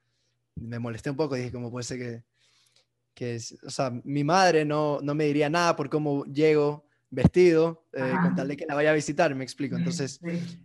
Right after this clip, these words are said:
Speaker 1: eh, hasta ese punto yo, yo la siento cercana y la siento madre, eh, a la mater dentro de mi vida. Eh, y eso, o sea, básicamente que ella es madre y que yo confío en que ella está conmigo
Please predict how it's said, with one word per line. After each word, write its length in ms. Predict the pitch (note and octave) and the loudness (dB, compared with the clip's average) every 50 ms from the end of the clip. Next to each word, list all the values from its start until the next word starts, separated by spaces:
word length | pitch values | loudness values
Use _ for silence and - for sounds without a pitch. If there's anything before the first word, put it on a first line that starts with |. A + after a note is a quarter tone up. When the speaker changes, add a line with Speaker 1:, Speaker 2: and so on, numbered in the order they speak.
| _ | _
Speaker 1:
eh, 240 | - C3+ C3+ C3+ C3 | -6 -4 -2 -2 -2
hasta 220 | B2 C3+ - - F#3 | -2 0 2 4 4
ese 160 | F3+ G#3+ G3+ | 4 4 2
punto 280 | F#3 A#3+ B3 G#3+ F3+ E3 | 4 4 4 4 6 6
yo, 220 | D#3+ E3+ F3 E3 | 6 6 6 4
yo 140 | D#3+ E3 E3+ | 4 4 4
la 100 | F3 E3 | 4 4
siento 300 | E3 - F3+ F3+ F3 E3 | 2 0 -2 -2 -4 -4
cercana 400 | - D#3 C#3+ C3+ F3+ F#3+ F#3+ E3 | -4 -4 -2 0 2 2 2 0
y 40 | D3 | -2
la 140 | C3+ B2+ | -2 -4
siento 280 | B2 - C#3+ C#3+ C#3+ C#3 | -4 -6 -6 -4 -4 -4
madre, 400 | C#3+ D3 D3 C#3+ C#3 C3+ C#3 C#3 - - _ _ _ _ _ _ | -2 -2 0 0 -2 -2 -4 -6 -8 -8 _ _ _ _ _ _
eh, 140 | - B2+ B2 | -6 -4 -4
a 80 | B2 | -2
la 120 | B2 B2 A#2+ | -2 -4 -4
mater 340 | C3 C3+ C3+ - C3+ B2+ B2+ | -4 -4 -4 -4 -4 -4 -4
dentro 260 | C3 B2+ B2+ C3+ C3 | -6 -6 -6 -6 -6
de 60 | C3 | -6
mi 120 | B2+ B2+ | -6 -4
vida. 300 | C3 C#3 C#3+ C#3+ C3+ C3+ C#3 - - - _ _ _ _ _ _ _ _ _ _ _ _ | -2 0 0 0 0 -2 -2 -4 -6 -6 _ _ _ _ _ _ _ _ _ _ _ _
Eh, 560 | - B2+ B2+ B2 A#2+ A#2 A#2 A#2 A#2 A#2 A#2 - _ - - - - - - _ _ _ _ _ _ _ _ _ - | -8 -6 -4 -4 -4 -4 -6 -6 -8 -10 -12 -16 _ -16 -16 -14 -14 -16 -20 _ _ _ _ _ _ _ _ _ -6
y 220 | C#3 C3 C3+ C#3+ | -4 0 2 4
eso, 240 | E3 F3 - - C3 | 4 2 2 -2 -6
o 40 | B2 | -6
sea, 180 | B2 - - C3+ | -6 -4 -2 -2
básicamente 720 | C#3 C#3+ D3 E3 D3+ D#3 D3 D#3 D#3 D#3 D#3+ E3+ D#3+ D#3 - | -2 -2 -2 -2 -2 0 0 0 -2 0 0 0 0 0 0
que 240 | - C#3+ C#3 C#3 | -2 0 0 2
ella 420 | C#3+ D3 D#3 D#3 D3+ D3 D3 C#3+ - - | 2 2 4 4 2 2 0 -2 -4 -6
es 140 | D3 B2+ | -4 -4
madre 360 | C3 C#3+ C#3 C3 B2+ B2+ B2+ C3 | -2 -2 -2 -2 -4 -4 -4 -6
y 100 | B2+ A#2+ | -8 -8
que 140 | - C3 B2+ | -8 -6 -6
yo 120 | C3 C3+ C3+ | -6 -6 -6
confío 760 | D3 C#3 C3+ - - D#3 D#3+ E3+ F3 F3 F3 F3 E3+ F3 _ - | -6 -6 -6 -2 0 2 4 4 4 2 0 0 -4 -6 _ -12
en 200 | D3 C3+ C3+ B2 | -10 -8 -8 -6
que 240 | - C#3 C3+ C3+ | -4 -4 -2 -2
ella 180 | C3+ C#3+ D3 D3 | 0 0 -2 -2
está 180 | C#3 - D3 C#3 | -4 -6 -8 -6
conmigo 500 | D3 C#3+ C#3 C3+ C3 B2 A#2+ A#2+ A#2+ | -6 -6 -6 -6 -6 -8 -10 -12 -14